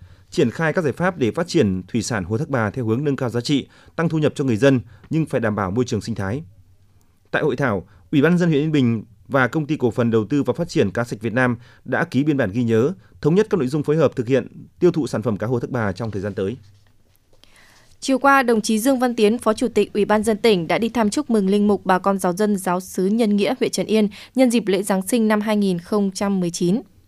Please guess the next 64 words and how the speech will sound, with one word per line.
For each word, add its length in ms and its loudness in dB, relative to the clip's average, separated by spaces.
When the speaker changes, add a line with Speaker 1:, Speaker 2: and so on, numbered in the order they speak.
Speaker 2:
Tại 140 4
địa 100 2
điểm 240 0
đến 160 2
thăm, 240 -4
đồng 140 0
chí 180 -4
Dương 200 -4
Văn 140 -4
Tiến, 260 -2
Phó 140 -4
Chủ 180 -8
tịch 160 -2
Ủy 140 -4
ban 180 -4
dân 140 -4
tỉnh 240 -2
đã 80 2
đánh 180 -2
giá 140 -2
cao 200 0
những 180 -2
đóng 160 0
góp 200 0
của 100 -2
linh 200 0
mục 160 -2
và 180 2
toàn 280 -4
thể 280 -6
bà 120 -4
con 240 -4
giáo 140 -4
dân 220 0
thuộc 200 -2
giáo 140 0
xứ 160 -2
Nhân 240 2
Nghĩa 180 2
trong 180 -4
việc 180 -2
chấp 140 -2
hành 140 -2
tốt 240 -2
pháp 160 -4
luật, 220 2
chủ 200 -4
trương, 180 0
chính 160 -4
sách 200 -8
của 80 -2
Đảng, 240 0
Nhà 120 -2
nước, 220 2
xây 180 0
dựng 280 -2
gia 160 0
đình 240 0
no 80 0
ấm, 280 -2
cuộc 200 0
sống 240 -4
tốt 120 -2
đẹp. 280 0